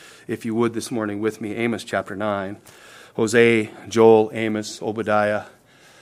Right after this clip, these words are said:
back there in the Old Testament. We don't <laughs> turn to the book of Amos very often, but here we have a preacher of God,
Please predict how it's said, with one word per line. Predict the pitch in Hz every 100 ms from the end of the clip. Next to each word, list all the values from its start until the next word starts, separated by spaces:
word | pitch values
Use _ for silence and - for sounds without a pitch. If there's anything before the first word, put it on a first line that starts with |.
| - _
back | 110 107
there | 113
in | 104
the | 104
Old | 101 95
Testament. | 120 104 117 127
We | 175
don't | 135 - 143
<laughs> | - - -
turn | 170 139
to | 120
the |
book | 123 139
of | 117
Amos | 117 131 120 120
very | 120 107
often, | 117 131 123 110 - - - - - - -
but | 110
here | 139 139
we | 127
have | 135 127 117 - - _ - - - - _ _ _ -
a |
preacher | 120 165 151 147 120
of | 117 113
God, | 123 123 107 98